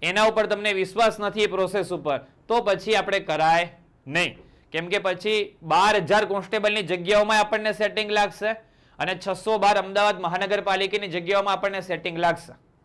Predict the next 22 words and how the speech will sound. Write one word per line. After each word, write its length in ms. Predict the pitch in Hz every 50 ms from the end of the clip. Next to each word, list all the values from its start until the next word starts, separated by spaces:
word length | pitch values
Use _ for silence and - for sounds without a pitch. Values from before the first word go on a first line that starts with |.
| _ _ _ _ _ _ -
પણ 140 | - 175 170
વાસ્તવિકતા 720 | 175 185 185 180 - - 220 214 214 208 214 - 220 208
એ 220 | 208 208 214 214 190
છે, 180 | - 156 113 - - _ _ _ _ _ _
ઓકે, 260 | - 120 123 185 220 240 240 240 - _ _ _ _ _ _ -
કે 80 | 160 156
ગમે 360 | 156 175 190 214 220 226 226
તેવી 260 | 220 220 220 208 190
સેટિંગ 380 | 156 190 196 175 175 196 185 185
હોય, 140 | 214 202
મહેનત 480 | 175 160 156 156 160 175 202 233 - -
કરનારો 440 | 214 202 190 196 202 202 196 196 185
છે 160 | 180 208 196
ક્યાંક 280 | 165 165 185 185 175 185
ને 120 | 180 180
ક્યાંક 200 | - 180 165 143
લાગતો 380 | 143 135 135 131 - - 139 127
હોય. 160 | 127 147 120 - - _ _ _ _ _ _ _
અને 180 | - 170 202 214
કદાચ 420 | 214 - 196 196 190 214 226 226
સેટિંગ 460 | 220 - 202 190 185 185 208 214 208 180
હોય 260 | 170 208 233 220